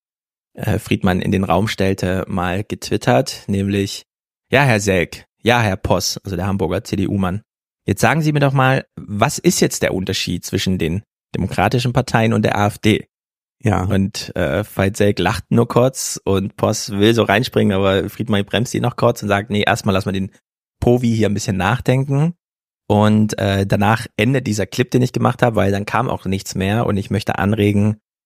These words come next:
Speaker 1: wenn es keine Unterschiede gibt, nicht irgendwelche bei, also herbeireden. Wenn man ein Buch über die Dämmerung der Demokratie und der Demokratietheorie schreibt, also ein Abgesang des Geredes über die Realitäten.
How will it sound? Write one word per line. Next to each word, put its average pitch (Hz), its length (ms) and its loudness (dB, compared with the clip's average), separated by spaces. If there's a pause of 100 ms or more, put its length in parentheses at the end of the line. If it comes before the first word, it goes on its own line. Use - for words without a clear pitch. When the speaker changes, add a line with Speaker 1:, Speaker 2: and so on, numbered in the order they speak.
(140)
Speaker 1:
wenn 104 120 2
es 107 120 0
keine 107 200 2
Unterschiede 107 440 0
gibt, - 520 -2
nicht 123 180 0
irgendwelche 107 340 0
bei, 107 340 2
also 95 260 2
herbeireden. 101 680 0 (640)
Wenn 120 100 4
man 127 120 4
ein 107 220 2
Buch 117 280 4
über 104 260 2
die 101 300 2
Dämmerung 123 640 2
der 110 100 0
Demokratie 107 560 0
und 131 60 2
der 113 80 2
Demokratietheorie 123 1500 0
schreibt, - 560 -4 (540)
also 107 180 0
ein 104 220 0
Abgesang 120 840 2
des 104 240 -2
Geredes 127 720 2
über 107 240 0
die 107 140 -2
Realitäten. 107 640 -6